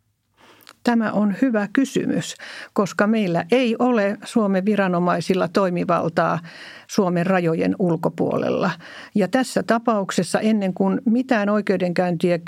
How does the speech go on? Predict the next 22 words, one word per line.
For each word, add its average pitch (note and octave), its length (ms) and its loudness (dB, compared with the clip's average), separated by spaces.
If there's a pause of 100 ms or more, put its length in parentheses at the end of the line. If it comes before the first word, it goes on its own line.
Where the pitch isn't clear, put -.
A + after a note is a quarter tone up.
(140)
kyettiin F3+ 500 0
edes F3 320 -2
järjestämäänkään, F3 1120 0 (420)
niin F#3+ 140 2
piti, G3+ 400 2 (260)
eh, E3+ 260 0
käydä F#3 400 2 (280)
hyvin A#3 220 4
perusteellisia F3+ 800 0
neuvotteluja E3+ 760 0
Ruandan F3 400 0
viranomaisten F3 760 0
kanssa A3 440 0
oikeusavun F3+ 720 0
saamiseksi, - 800 -2
sen B3 180 2
selittämiseksi, F3+ 1000 0
että E3+ 200 -2
mitä G3+ 340 2
apua F#3 280 0
me E3+ 140 0
tarvitsemme. E3+ 840 0